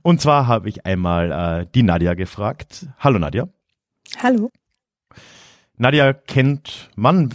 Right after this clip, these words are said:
Speaker 1: wa-, höchstwahrscheinlich, hoffe ich jetzt mal, vom, äh, Podcast Tell Me a History, ist, äh, die Islamwissenschaftlerin und vor allem hast du dich mit, äh, Karten und Manuskripten aus dem, ja, islamischen Kulturbereich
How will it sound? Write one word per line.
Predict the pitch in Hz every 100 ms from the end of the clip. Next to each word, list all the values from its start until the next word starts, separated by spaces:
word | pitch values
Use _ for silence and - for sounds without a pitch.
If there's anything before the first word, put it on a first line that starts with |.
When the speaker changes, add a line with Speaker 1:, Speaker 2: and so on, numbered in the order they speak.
| -
Speaker 1:
wa-, | 117 113 101 -
höchstwahrscheinlich, | 135 - - 101 110 123 -
hoffe | 165 135
ich |
jetzt | 113 -
mal, | 98 123
vom, | 117 - 107 101 101 -
äh, | 95
Podcast | - 117 - 98 -
Tell | 202
Me | 185
a |
History, | 113 117 - 190 - - - _
ist, | - 127 120 -
äh, | 117 113 - _ -
die | -
Islamwissenschaftlerin | 110 151 180 196 170 170 160 165 151 151
und | - 107 110 110
vor | - - -
allem | 95 104 120 123 123 113 _
hast | 90 -
du | 92
dich | 95 92
mit, | 85 - -
äh, | - 82 85
Karten | - 143 151 135 135
und | - 92 -
Manuskripten | 92 92 160 156 - 127
aus | - 92
dem, | - 92 92 92 92 _ _
ja, | 104
islamischen | 78 80 - 82 82 - 87
Kulturbereich | 98 165 143 113 107 -